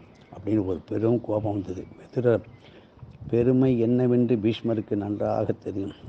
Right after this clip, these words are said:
விதுரரின் பூர்வீகம் கண்ணனுக்கும் சகுனிக்கும் நன்றாக தெரியும். அப்பேற்பட்ட விதுரரை அவையின் நடுவே இப்படி சொன்னால் சும்மா இருப்பாரா இந்த விதுரர்?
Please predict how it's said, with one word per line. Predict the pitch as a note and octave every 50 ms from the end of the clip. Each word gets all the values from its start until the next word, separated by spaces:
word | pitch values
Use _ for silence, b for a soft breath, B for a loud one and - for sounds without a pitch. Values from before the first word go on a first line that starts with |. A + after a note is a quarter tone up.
| - - -
விதுரரின் | F#2 F#2 G#2+ G#2+ A#2+ A#2 A#2 A2+ A2+ G#2+ G2+ F#2+ -
பூர்வீகம் | G#2+ A#2 A2+ A#2 A#2 A2 A2 A#2+ B2+ D#3 - - - - _ - -
கண்ணனுக்கும் | - G#2+ A#2+ B2 B2+ C3 C3 B2 - - - - C#3+ D3 C#3+ -
சகுனிக்கும் | A#2 A2+ A2+ A#2+ A#2+ A#2 A2 - - B2 A#2+
நன்றாக | G#2+ G#2 G2+ G2+ G2+ G2+ F#2+ F#2
தெரியும். | G#2 - - - - - - B B B B B B B B -
அப்பேற்பட்ட | - - - - G#2 G2 F#2 - G2+ - - - F#2+
விதுரரை | F#2+ G#2 G#2+ A#2 A#2+ A#2 A2+ A2 A#2 C3 D#3+ - B B B B B -
அவையின் | - - A2+ B2 B2+ B2 A#2+
நடுவே | A2+ A2 A2 A2+ A#2+ A#2 C3+ C3+ C3 -
இப்படி | B2 G#2+ G2 - _ - G#2 G2+ G2+ F#2+ E2+ - - b b b b b b b b b b - - - - - - - - - - - - - - - - - - - - - - -
சொன்னால் | - - - G#2+ G#2+ A2 G#2+ G#2+ G2+
சும்மா | - - A2 A2+ A#2 A#2 A2+
இருப்பாரா | A2 G#2+ A2 A2+ - - - A2+ A2+ A2+ A2+ A2+ A2+ B2+
இந்த | C3 A#2+ G#2+ G2+
விதுரர்? | G2 G#2 G2+ G2 G2 G2 F#2+